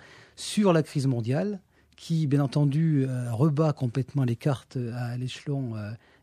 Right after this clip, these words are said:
géopolitique mondial, et qui, euh, donc annonce l'arrivée d'un nouveau monde qui, plus que jamais, euh, sera, euh, à l'épreuve du, euh, tribunal de, de l'opinion et avec un désir de morale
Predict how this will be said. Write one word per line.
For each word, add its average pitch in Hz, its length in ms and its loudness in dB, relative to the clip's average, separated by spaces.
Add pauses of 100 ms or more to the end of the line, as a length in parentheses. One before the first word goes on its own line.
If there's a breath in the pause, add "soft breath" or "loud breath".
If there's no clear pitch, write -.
géopolitique 127 840 -4 (200)
mondial, 175 580 0 (460 soft breath)
et 160 120 2
qui, 170 400 0
euh, 131 140 2
donc 147 260 0
annonce 175 420 2
l'arrivée 143 380 2
d'un 123 120 -2
nouveau 123 280 -2
monde 196 480 -2 (400 soft breath)
qui, 156 160 -4
plus 170 260 -2
que 139 180 2
jamais, 151 460 4 (240)
euh, 143 220 0
sera, 156 640 0
euh, 127 240 -4 (320 soft breath)
à 156 120 -4
l'épreuve 147 840 0
du, 131 340 -4
euh, 117 260 -6 (520 soft breath)
tribunal 156 520 4
de, 127 300 4
de 123 100 2
l'opinion 127 640 0 (320 soft breath)
et 143 120 0
avec 151 280 2
un 127 220 0
désir 139 600 2
de 123 120 2
morale 135 680 2